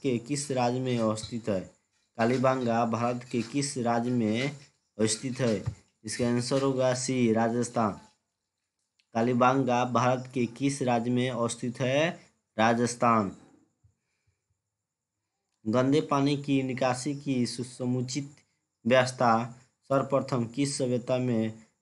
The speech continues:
देखने को मिलती है? इसका आंसर होगा सिंधु घाटी सभ्यता।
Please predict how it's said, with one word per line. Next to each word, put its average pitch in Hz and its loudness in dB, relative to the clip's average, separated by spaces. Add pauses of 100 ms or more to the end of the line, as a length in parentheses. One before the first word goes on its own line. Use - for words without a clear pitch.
(140)
देखने 131 0 (760)
को 123 0
मिलती 117 2
है? 95 -6 (1600)
इसका 117 -4
आंसर 123 2
होगा 131 2
सिंधु 135 0
घाटी 139 0
सभ्यता। 113 0